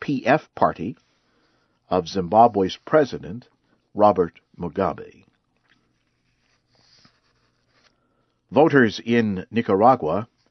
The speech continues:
are choosing a president. President Daniel Ortega is expected to win re-election.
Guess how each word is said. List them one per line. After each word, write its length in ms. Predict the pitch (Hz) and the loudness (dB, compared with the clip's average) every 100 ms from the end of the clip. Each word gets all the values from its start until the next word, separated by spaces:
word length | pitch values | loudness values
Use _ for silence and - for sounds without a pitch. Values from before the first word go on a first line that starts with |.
| _ _ _ _ | _ _ _ _
are 100 | 95 | -6
choosing 540 | - 139 110 101 98 - | -2 0 0 0 -6 -6
a 80 | 107 | -8
president. 760 | - 135 92 - - - _ _ _ _ _ _ _ _ _ _ _ _ _ _ _ _ - | 0 0 0 -8 -20 -20 _ _ _ _ _ _ _ _ _ _ _ _ _ _ _ _ 0
President 500 | 127 120 98 98 80 | 2 2 0 -2 -2
Daniel 480 | 104 101 113 127 82 | -2 2 4 4 4
Ortega 720 | 95 - - 156 98 92 143 _ _ _ - | -2 -4 -2 -2 -2 -4 -6 _ _ _ -4
is 220 | 104 113 | -2 -2
expected 680 | 110 - 110 98 - 95 - | -6 -4 -2 -2 -4 -8 -6
to 120 | 101 | -8
win 500 | 95 123 98 87 85 | -2 0 0 -2 -8
re-election. 1000 | 87 104 104 - 95 87 - - 110 - | -4 -4 -2 -4 -4 -4 -8 -12 -14 -20